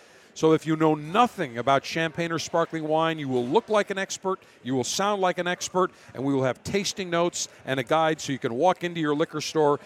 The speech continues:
and purchase what you need. You don't have to spend a ton to get some very nice champagne or sparkling wine.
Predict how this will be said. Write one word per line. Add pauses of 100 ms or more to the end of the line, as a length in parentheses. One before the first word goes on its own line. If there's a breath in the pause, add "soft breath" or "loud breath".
(140)
and
purchase
what
you
need.
You
don't
have
to
spend
a (100)
ton (340 soft breath)
to
get
some
very
nice
champagne
or
sparkling
wine.